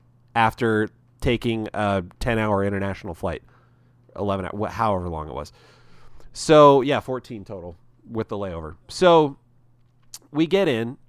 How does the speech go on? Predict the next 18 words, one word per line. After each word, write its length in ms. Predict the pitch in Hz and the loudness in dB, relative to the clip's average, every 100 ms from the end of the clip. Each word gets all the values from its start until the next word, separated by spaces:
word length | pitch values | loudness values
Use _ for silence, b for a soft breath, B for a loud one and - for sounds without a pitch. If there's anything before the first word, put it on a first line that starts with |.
| _ - | _ 2
and, 520 | 135 139 131 131 139 | 6 10 8 6 6
like, 180 | 135 - | 6 8
you 120 | 143 | 8
have 100 | 139 | 8
to 60 | 143 | 8
go 100 | 143 | 6
through, 240 | 147 139 | 6 2
because 240 | 123 143 127 | 2 -2 2
we're 100 | 123 | 0
flying 260 | - 127 123 | 2 0 0
internationally, 520 | 120 120 117 113 101 | -2 -2 -2 -2 -2
like, 140 | 98 | -2
we 80 | 104 | -2
have 100 | 101 | -6
to 60 | 104 | -6
go 100 | 101 | -6
through 140 | 104 | -8
customs 600 | - 107 - 85 90 - | -4 -4 -4 -12 -12 -16